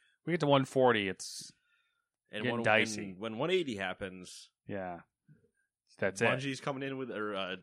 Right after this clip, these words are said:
Speaker 2: Sony's coming in with a sedative.
Speaker 1: Yep.
Speaker 2: Sedative. Not a sedative. A sedative.
Speaker 1: Yeah, well, maybe they're coming in with a sedative as well.
Speaker 2: Whatever
Speaker 1: Uh,
Speaker 2: that is.
Speaker 1: I don't, that, exactly. <laughs> Watch the fuck out.
Speaker 2: <laughs> Which, which for them is,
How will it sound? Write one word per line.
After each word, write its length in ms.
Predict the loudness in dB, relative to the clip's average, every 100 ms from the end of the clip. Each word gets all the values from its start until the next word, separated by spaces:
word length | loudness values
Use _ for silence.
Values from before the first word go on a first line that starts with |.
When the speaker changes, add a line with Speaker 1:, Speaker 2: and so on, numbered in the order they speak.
| -8
Speaker 2:
Sony's 300 | -6 -6 -6
coming 160 | -8
in 60 | -6
with 100 | -6
a 60 | -8
sedative. 540 | -8 -4 -4 -6 -16 _ _ _ _
Speaker 1:
Yep. 120 | -12 -12 _ _ _ _ _ _
Speaker 2:
Sedative. 400 | -4 -4 -4 -14 -20 -6
Not 100 | -4
a 20 |
sedative. 400 | -4 -6 -8 -8 _ _ -20
A 40 |
sedative. 460 | -10 -8 -8 -14 -20 _ _ _ _ -10
Speaker 1:
Yeah, 180 | -8 -8
well, 160 | -12 -8
maybe 240 | -4 -4
they're 80 | -4
coming 260 | -6 -4 -2
in 100 | -4
with 120 | -4
a 60 | -6
sedative 560 | -8 -6 -2 -2 -2 -8
as 100 | -8
well. 320 | -8 -8 -12 _ -20 _ -20
Speaker 2:
Whatever 400 | -12 -6 -4 -2
Speaker 1:
Uh, 40 |
Speaker 2:
that 140 | -4 -4
is. 260 | -6 -10
Speaker 1:
I 40 | -10
don't, 440 | -10 -10 -12 -6
that, 180 | -4 -4
exactly. 680 | -6 -4 -2 -2 -8 -18 -16 -14 -14 -16 -20 -20 -12
<laughs> 840 | -12 _ _ -16 _ -20 _ _
Watch 300 | -2 -2 -2 -6
the 100 | -14
fuck 280 | -8 -6
out. 200 | -4 -4 -4
Speaker 2:
<laughs> 0 |
Which, 160 | -6 -10 -16 -6
which 200 | -6 -6
for 180 | -8
them 380 | -6 -6 -6 -8
is, 480 | -6 -6 -4 -6 -10